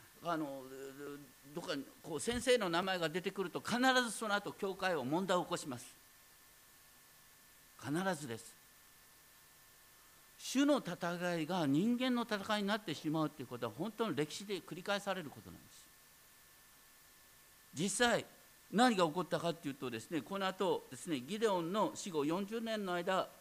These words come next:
イスラエルは穏やかだったけれども、ギデオンが死ぬとすぐですね、あの、<clears throat> バールを慕って人々は偶像礼拝を始めた。そして自分たちを救い出した神、主を心に留めなかった。で、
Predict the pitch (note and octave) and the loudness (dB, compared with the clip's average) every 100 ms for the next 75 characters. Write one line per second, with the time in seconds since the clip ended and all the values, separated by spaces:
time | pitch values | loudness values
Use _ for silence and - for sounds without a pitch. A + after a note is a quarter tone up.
0 | G2 C3+ G3 F#3+ D#3+ C3 E3+ F3+ D#3+ C#3+ | -10 -8 -2 0 0 0 0 0 0 -2
1 | A#2 A#2+ B2+ A#2+ A2 C#3 D3+ C3 G3+ G#3 | -4 -6 -6 -6 -4 -4 -4 -4 -2 0
2 | D#3+ D3 F#3 D#3 D3 - E3 G#2+ G#2 C#3+ | 0 -2 -2 -4 -4 -4 -6 -6 -6 -6
3 | G#2 - - - - C3 D#3+ - A#3 - | -6 -10 -20 -20 -4 0 0 0 -2 -4
4 | - - - B2 G#3+ A#3+ F#3 - F#3+ F#3 | -12 -20 -12 2 6 6 4 2 0 2
5 | F#3+ C#3 - - - - F#3 E3 D#3 F3+ | 4 4 2 -8 -18 -4 -4 0 2 6
6 | D#3+ - E3 E3+ F#3+ F3+ F#3 D3 B2 B2 | 4 4 -2 2 4 4 4 2 -2 -2
7 | D3+ D3 A2+ - - - - - - C4+ | 0 0 -2 -4 -14 -20 -20 -20 -4 -2
8 | C4+ G3+ D3 - - - F3 B3+ C#4+ B3 | 4 4 2 -2 -16 -4 2 4 6 6
9 | A#3+ F3 - - A#3 A3 G#3 - E3 - | 4 2 0 -4 0 2 2 6 6 4
10 | - - A3+ D#3+ - - C4 G#3 - - | -4 0 4 4 0 0 4 4 4 -6
11 | C#3+ A3 A#3+ C#3+ B2+ D#3 A#3 G3+ D#3 - | -4 2 2 2 -4 -2 0 0 -4 -8
12 | - - - - - - - - - - | -12 -14 -20 -20 -20 -20 -20 -20 -20 -20
13 | - - - - - - - G3 | -20 -20 -20 -20 -20 -20 -2 0